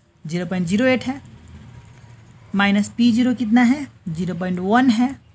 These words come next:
पी ज़ीरो क्यू ज़ीरो कितना है हमारा, पी ज़ीरो क्यू ज़ीरो ज़ीरो पॉइंट वन multiply by zero point nine divided N हमारा कितना है, फिफ्टी, दोनों रूट में है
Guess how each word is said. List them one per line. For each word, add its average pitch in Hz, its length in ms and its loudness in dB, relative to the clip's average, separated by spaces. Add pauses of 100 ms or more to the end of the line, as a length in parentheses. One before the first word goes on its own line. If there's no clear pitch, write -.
(1300)
पी 233 100 2
ज़ीरो 233 200 0
क्यू 240 180 0
ज़ीरो 233 200 0
कितना 233 260 2
है 240 80 4
हमारा, 240 380 2 (800)
पी 220 100 0
ज़ीरो 220 200 0
क्यू 226 220 -2
ज़ीरो 240 300 -2 (280)
ज़ीरो 196 220 0
पॉइंट 202 240 0
वन 254 400 2 (1400)
multiply 190 600 -2
by 185 200 -4
zero 185 220 -4
point 185 280 -2
nine 247 480 4 (1300)
divided 190 640 0 (440)
N 214 140 2
हमारा 175 280 -4
कितना 175 340 -8
है, 233 280 -6 (720)
फिफ्टी, - 380 -8 (1000)
दोनों 185 320 0
रूट 202 220 0
में 202 140 2
है 220 260 -6